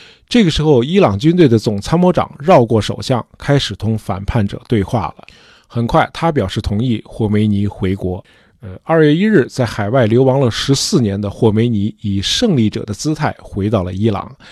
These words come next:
他受到了三百多万伊朗人的夹道欢迎。啊，西蒙斯上校在电视上看到了这一幕，他说：“这个时刻我们终于等到了，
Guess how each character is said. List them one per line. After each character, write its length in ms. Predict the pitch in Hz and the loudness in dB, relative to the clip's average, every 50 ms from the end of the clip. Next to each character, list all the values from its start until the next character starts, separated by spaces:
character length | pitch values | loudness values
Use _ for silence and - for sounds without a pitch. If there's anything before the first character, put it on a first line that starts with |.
| - - - | -20 -20 -12
他 140 | - - 113 | -6 -4 -2
受 200 | 104 - 151 120 | 0 2 2 0
到 120 | 104 107 | 0 0
了 140 | 95 92 95 | -4 -4 -6
三 300 | - - - 196 202 196 | -8 -4 0 0 2 2
百 200 | 190 123 98 98 | 0 -2 -4 -4
多 140 | 107 120 120 | -2 0 0
万 180 | 123 113 101 98 | 2 2 0 0
伊 120 | 101 123 | 0 0
朗 180 | 127 110 90 87 | 0 0 0 -4
人 140 | 87 92 104 | -4 -4 -4
的 120 | 104 - - | -4 -6 -6
夹 280 | - - 156 135 131 139 | -2 0 0 0 2 0
道 160 | 135 104 90 | 0 -2 -2
欢 240 | - - 104 98 101 | -2 -4 -2 -2 -2
迎。 140 | 95 90 - - - _ _ _ _ _ _ _ | -4 -6 -10 -14 -20 _ _ _ _ _ _ _
啊， 140 | - 101 101 - | -18 -18 -16 -14
西 220 | - - - 180 | -8 -4 -2 0
蒙 140 | 180 185 196 | 2 2 2
斯 160 | - - 196 | 2 0 0
上 200 | - - 139 117 | 2 2 0 2
校 200 | - 139 107 98 | 2 0 0 0
在 120 | - 104 | 0 -2
电 240 | 98 - - 147 120 | 0 2 4 4 4
视 140 | 104 - 123 | 2 0 -2
上 180 | - 113 101 95 - | -2 -2 -4 -4 -6
看 240 | - - 120 101 98 | -4 -4 -2 -2 -2
到 100 | 95 92 | -2 -4
了 80 | 101 104 | -4 -2
这 120 | - 101 | -2 0
一 120 | 95 98 | 0 2
幕， 200 | 107 113 101 - - _ _ | 2 2 0 -2 -4 _ _
他 120 | - - 110 | -4 -4 -2
说 300 | - 113 104 101 98 - - - - _ _ _ | 0 0 0 0 -2 -4 -8 -16 -20 _ _ _
：“这 180 | - 139 127 107 | 0 2 2 2
个 120 | 101 107 | 2 0
时 200 | - - - 123 | -2 0 0 -2
刻 240 | 113 - 131 110 90 | 0 0 0 0 0
我 160 | 87 90 90 | -2 -4 -4
们 140 | 90 101 101 | -2 -2 0
终 180 | - 131 127 | 0 0 2
于 140 | 110 104 117 | 2 2 2
等 240 | 110 - 92 - 104 | 0 -2 -4 -4 -2
到 240 | 95 117 104 82 73 | -2 0 0 -2 -4
了， 160 | - - - | -10 -16 -20